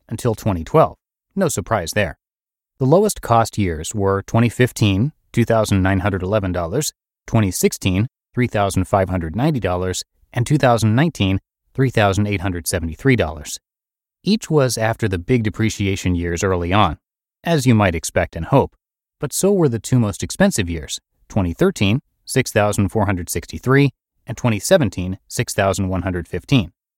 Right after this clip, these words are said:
In a previous post, "Why We Bought a Brand New Car," I made this assertion. To be clear,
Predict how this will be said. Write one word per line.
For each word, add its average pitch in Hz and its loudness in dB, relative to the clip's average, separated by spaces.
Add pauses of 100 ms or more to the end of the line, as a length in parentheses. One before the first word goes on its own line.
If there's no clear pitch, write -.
(440)
In 135 2
a 135 4
previous 180 0
post, - -4 (120)
"Why 120 2
We 139 2
Bought 104 2
a 92 0
Brand 92 0
New 85 -2
Car," 98 2 (240)
I 139 2
made 147 4
this 123 -4
assertion. 101 -2 (640)
To 143 -4
be 143 2
clear, 160 4